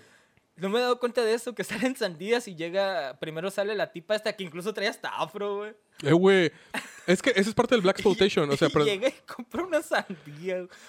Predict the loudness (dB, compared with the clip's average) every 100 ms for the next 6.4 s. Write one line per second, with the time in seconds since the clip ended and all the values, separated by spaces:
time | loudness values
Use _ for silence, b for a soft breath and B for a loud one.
0 | B -2 -2 -2 -4 -2 0 -2 -2 -2
1 | 0 -2 -4 -6 -12 -14 _ _ _ _
2 | 0 2 6 4 8 8 10 8 8 8
3 | 8 8 8 6 4 6 6 6 8 6
4 | 4 -6 -8 -10 -8 -2 0 0 2 2
5 | 4 2 2 2 0 0 2 2 0 -4
6 | -4 0 2 2